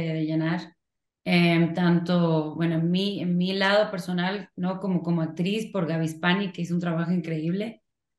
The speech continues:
Y, pues, es un proyecto que es, hasta el día de hoy, es, es, es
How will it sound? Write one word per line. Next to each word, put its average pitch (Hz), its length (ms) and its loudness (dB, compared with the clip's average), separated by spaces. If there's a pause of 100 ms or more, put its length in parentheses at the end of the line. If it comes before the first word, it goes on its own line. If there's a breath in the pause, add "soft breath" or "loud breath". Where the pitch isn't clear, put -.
(180)
Y, 185 160 2
pues, 180 200 2
es 175 140 4
un 202 160 2
proyecto 214 420 2
que 202 220 4
es, 208 160 0
hasta 190 300 -2
el 175 160 2
día 190 240 4
de 220 100 2
hoy, 220 240 0
es, 196 220 -8
es, 170 280 -10
es - 400 -12